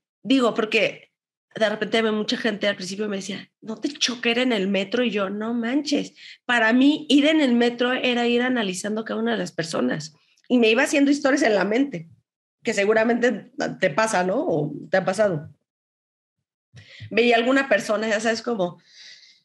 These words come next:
que van como divagando, ¿no? Y yo, "Puta madre, se ha de haber quedado sin trabajo". Y seguro pasó ahorita,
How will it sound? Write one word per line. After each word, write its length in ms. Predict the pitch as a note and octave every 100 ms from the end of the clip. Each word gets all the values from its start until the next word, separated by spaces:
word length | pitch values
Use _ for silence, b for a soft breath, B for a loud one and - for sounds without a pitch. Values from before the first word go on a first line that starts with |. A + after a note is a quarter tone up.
| _ _
que 120 | - G#3+
van 200 | G#3+ G#3+
como 280 | C4 B3 A3
divagando, 680 | G#3 F#3+ F#3 G#3 G#3+ A3+ G#3+
¿no? 140 | -
Y 80 | -
yo, 160 | F3+ E3+ E3
"Puta 420 | - F3+ - F#3
madre, 500 | - - - E3 E3 - - - - _
se 120 | E3
ha 60 | D#3+
de 40 |
haber 160 | D#3+ D#3+
quedado 160 | E3+
sin 200 | E3 F3
trabajo". 460 | E3 D3 C#3+ - _ _ _ _ _ -
Y 80 |
seguro 360 | G#3 G3 F#3+ G3+
pasó 380 | F#3+ - F#3 -
ahorita, 640 | E3+ E3 F3+ G3 D#3+ D#3+